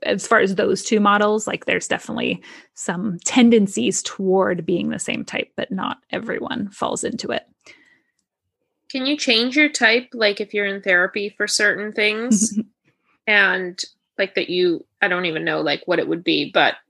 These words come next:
Speaker 2: if you work on certain aspects of yourself, can you change it, or are you always, like, the same type?
Speaker 1: Yeah, I mean, you can, you can certainly develop within your type and, like, learn to stretch to those other sides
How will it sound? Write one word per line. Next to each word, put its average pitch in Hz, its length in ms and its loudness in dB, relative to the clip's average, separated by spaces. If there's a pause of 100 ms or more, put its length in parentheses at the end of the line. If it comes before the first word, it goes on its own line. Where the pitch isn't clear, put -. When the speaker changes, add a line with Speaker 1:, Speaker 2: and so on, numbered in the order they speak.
(140)
Speaker 2:
if 190 260 -14
you 180 420 2 (120)
work 180 280 0
on 180 220 2
certain - 360 -4
aspects 185 440 0
of 208 120 -2
yourself, 214 520 0 (760)
can 202 140 -4
you 190 120 -2
change 214 320 -4
it, 247 140 2
or 196 240 4
are 185 40 4
you 185 200 0
always, 170 480 -2
like, 147 180 -6 (640)
the - 80 -14
same 143 220 -4
type? - 300 -10 (520)
Speaker 1:
Yeah, 370 120 4
I 220 100 4
mean, 226 200 6
you 277 140 6
can, 294 460 0 (220)
you 226 140 2
can 247 140 2
certainly 226 360 2
develop 190 680 0 (200)
within 208 320 2
your 220 120 0
type 254 440 0
and, 185 140 2
like, 175 180 -2
learn 190 320 0
to 196 100 -8
stretch - 520 -6
to 247 100 -4
those 214 240 0
other 196 220 -2
sides 202 920 -4